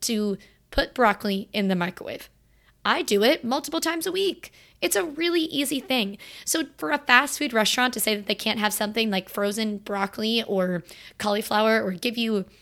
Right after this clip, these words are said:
peppers and carrots and celery is just a, it's like the, the pure reason why Americans have just this astronomically high percentage of people that suffer with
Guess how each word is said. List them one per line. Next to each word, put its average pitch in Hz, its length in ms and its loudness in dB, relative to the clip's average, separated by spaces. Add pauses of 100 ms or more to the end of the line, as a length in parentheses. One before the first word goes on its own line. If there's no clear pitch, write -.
(320)
peppers 247 420 0
and 190 260 -2
carrots 214 520 2
and 196 180 -2
celery 254 640 0 (320)
is 277 240 2
just - 400 -2
a, 220 320 0 (800)
it's - 300 0
like 269 200 0
the, - 180 -6 (320)
the 226 280 2 (140)
pure 339 400 0
reason 240 640 0
why 226 460 4
Americans 202 1040 0
have 202 260 0
just 202 400 -4
this 196 320 -2
astronomically 208 1080 0 (460)
high 226 800 4
percentage 190 680 0
of - 140 -12
people 196 380 0
that 190 160 -4
suffer 185 440 0
with 180 380 -2